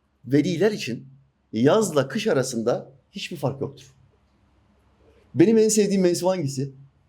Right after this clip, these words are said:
O altı aylık yaz mevsimi. Kış hep hastalanıyorum. Zayıf, e, fiziksel gücüm çok kuvvetli değil. Çok kolay hastalanıyorum. Kronik bir iki rahatsızlığım var. Allah Teala günahlarımı oradan alıyor.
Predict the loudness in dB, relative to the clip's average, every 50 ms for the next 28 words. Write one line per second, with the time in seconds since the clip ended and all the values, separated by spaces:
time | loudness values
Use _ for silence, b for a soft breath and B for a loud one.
0 | _ _ _ _ _ -2 0 0 0 2 2 0 0 0 -2 0 0 2 0 0
1 | 0 -2 -2 -2 -4 -10 -12 -12 -14 -16 -20 -20 -20 _ _ _ -10 -6 -6 -4
2 | -2 -2 0 0 -2 -2 0 -2 -2 -2 -2 -4 -6 -8 -8 -10 -14 _ -20 -20
3 | _ -20 _ _ _ _ _ _ _ _ -4 0 0 2 2 0 -4 -6 -10 -18
4 | -20 _ _ _ -20 -20 -16 -14 -14 -14 -12 -6 -2 0 0 2 2 2 2 2
5 | 2 -2 -4 0 0 0 2 0 -2 -4 -8 -4 0 0 0 0 -2 -6 -6 -6
6 | -8 -8 _ _ _ _ _ -4 -4 -2 2 2 2 2 2 0 -2 -4 -4 -4
7 | -4 -6 -6 -8 -10 _ _ _ _ _ _ _ _ _ -2 0 2 2 2 0
8 | 0 -2 -2 -2 0 0 0 0 0 -2 -4 -12 -14 -12 -12 -10 -10 -10 -10 -14
9 | _ _ _ _ _ _ _ _ _ _ _ _ _ _ _ _ _ _ _ _
10 | _ _ _ _ _ _ _ _ _ 0 2 4 4 4 4 4 4 4 4 4
11 | 2 2 0 2 2 0 0 0 -2 -2 -4 -4 -6 -8 -8 -12 -14 -14 -16 _